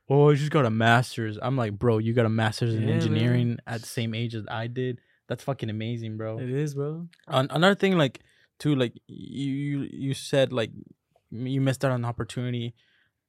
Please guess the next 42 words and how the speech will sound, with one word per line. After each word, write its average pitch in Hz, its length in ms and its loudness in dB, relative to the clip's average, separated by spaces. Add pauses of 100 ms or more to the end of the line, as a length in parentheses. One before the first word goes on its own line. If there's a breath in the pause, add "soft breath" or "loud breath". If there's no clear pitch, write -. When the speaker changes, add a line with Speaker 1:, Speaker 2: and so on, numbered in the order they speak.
Speaker 1:
I 165 120 2
think 185 200 -4
I 131 140 -2
have 143 140 -4
the 127 80 -6
same 131 480 -8
thing, 131 240 -4
uh, - 280 -12
the 123 140 -8
same 123 240 -6
things, 117 320 -6
like, 107 220 -10
as 113 220 -6
you 117 120 -4
sometimes. 147 520 -6 (380)
Like, 113 180 -8
I 123 120 -2
coulda 131 260 -4
gone 120 480 -4
somewhere 120 300 -4
else 117 140 -2
besides 117 340 -8
U 117 80 -6
N 117 80 -6
L 110 120 -8
V, 110 320 -12 (600)
and 113 320 -6
I 110 60 -6
coulda 117 220 -6
gone 110 220 -6
to - 100 -10
the 104 140 -10
East 107 140 -12
Coast 110 400 -4
or, 104 100 -10
like, 104 140 -12
M 113 140 -10
I 107 100 -8
T 107 260 -10
or 104 140 -8
these 110 200 -10
things. 117 300 -8